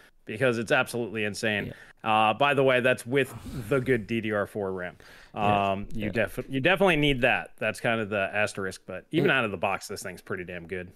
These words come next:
Speaker 2: Injuries, like, for I T X, you could have gotten away with an A five thirty. I could have absolutely gotten away with it. I, A three thirty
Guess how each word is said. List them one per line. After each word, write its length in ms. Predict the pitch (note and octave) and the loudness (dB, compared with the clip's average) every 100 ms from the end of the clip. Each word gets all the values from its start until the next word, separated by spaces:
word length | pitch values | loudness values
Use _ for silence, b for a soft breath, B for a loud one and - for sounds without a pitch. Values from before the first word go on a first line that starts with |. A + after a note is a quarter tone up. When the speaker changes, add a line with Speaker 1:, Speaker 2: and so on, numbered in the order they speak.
| - | -6
Speaker 2:
Injuries, 380 | B2 D3+ D#3 C3 | -4 0 0 0
like, 280 | G#2+ F2+ - | 0 -2 -8
for 340 | - A#2 - | -6 -4 -2
I 100 | A#2+ | -2
T 180 | B2+ C3 | -2 -2
X, 180 | A2 - | -2 -4
you 100 | A2+ | -8
could 200 | - A#2 | -4 -2
have 240 | A2 G#2 | -2 -4
gotten 200 | - G#2+ | -2 -2
away 260 | A2 G#2+ G2+ | 0 0 0
with 140 | G#2 | -2
an 140 | G2 F2 - | -4 -6 -6
A 320 | F#2+ G2+ G#2+ _ _ | -6 -6 -8 _ _
five 280 | - G2+ G2+ | -4 -2 -4
thirty. 440 | - C3+ E3 E3 - | -6 -4 -4 -8 -10
I 80 | B2 | -8
could 180 | - C4+ | -4 -2
have 80 | C#4+ | 0
absolutely 560 | G3 A3+ - A#3+ C#4 A#3+ | 0 0 -2 -6 -4 -4
gotten 160 | G3+ | 0
away 180 | D#3 C3+ | 2 2
with 100 | A2 | 0
it. 100 | G2+ _ _ _ - | -4 _ _ _ 2
I, 180 | D#3+ E3+ - - | 4 4 -2 0
A 180 | F3 G#3 | 4 4
three 240 | - F#3+ | 4 0
thirty 480 | F#3 F#3 F#3 D#3 C3+ | 2 2 2 2 0